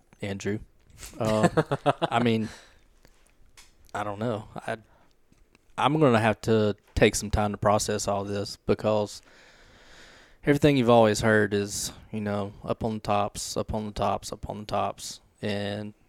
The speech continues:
Speaker 1: a lot of this stuff's in the draws.
Speaker 2: Mm-hmm.
Speaker 1: Uh, and then, I mean, this sets up very similar to, um, uh, a couple of years ago, I went down to my dad's hunting club, and, um, ended up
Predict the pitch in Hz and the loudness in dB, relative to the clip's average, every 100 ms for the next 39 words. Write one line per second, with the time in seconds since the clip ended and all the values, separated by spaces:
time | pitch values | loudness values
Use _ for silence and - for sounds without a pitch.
0 | _ - 107 110 101 104 - 104 95 - | _ -6 2 2 2 -4 -2 -4 -4 -6
1 | 104 104 107 104 104 - _ _ _ _ | -8 -4 -4 -4 -6 -12 _ _ _ _
2 | _ 123 110 107 104 - 113 117 113 110 | _ -4 -2 0 -2 -2 -2 0 0 -2
3 | - _ - 120 139 147 160 - 135 110 | -10 _ -4 0 2 4 4 6 4 6
4 | 117 117 - 113 110 107 104 - 110 110 | 6 6 2 0 2 0 0 0 0 2
5 | 104 107 107 104 - _ - _ - - | 0 -4 -6 -10 -18 _ -20 _ -14 -2
6 | 110 110 104 131 131 117 110 117 113 107 | 0 0 -2 -4 -2 0 2 0 0 0
7 | 107 107 110 110 110 107 104 107 110 110 | 0 0 -2 -2 -2 -2 -2 -2 -2 -6
8 | 107 - 107 107 - - - - _ _ | -6 -4 -2 -4 -8 -20 -20 -20 _ _
9 | - 107 107 107 104 104 104 - - 127 | -6 -4 -2 -2 0 -2 -4 -10 -10 -8
10 | 110 107 107 | -4 -2 -4